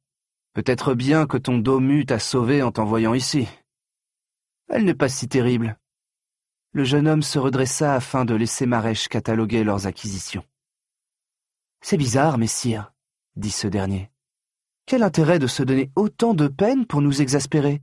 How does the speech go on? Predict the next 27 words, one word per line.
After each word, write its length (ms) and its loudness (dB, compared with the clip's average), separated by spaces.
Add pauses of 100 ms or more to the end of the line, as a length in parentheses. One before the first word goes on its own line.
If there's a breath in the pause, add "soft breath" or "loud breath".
(440)
Ne 100 -2
craint-elle 400 -2
pas 180 4
de 140 0
faire 260 -2
échouer 400 2
notre 220 0
accord ? » 400 0 (1300)
Elle 140 -4
doit 180 2
deviner 400 4
notre 260 0
position 600 -2
de 80 0
faiblesse. 560 -2 (500 soft breath)
Plutôt 260 0
que 100 2
de 100 2
revenir 380 4
sur 160 -4
sa 160 0
promesse, 500 2 (440)
elle 180 -4
répond 340 0
à 60 2
nos 120 4
demandes, 500 0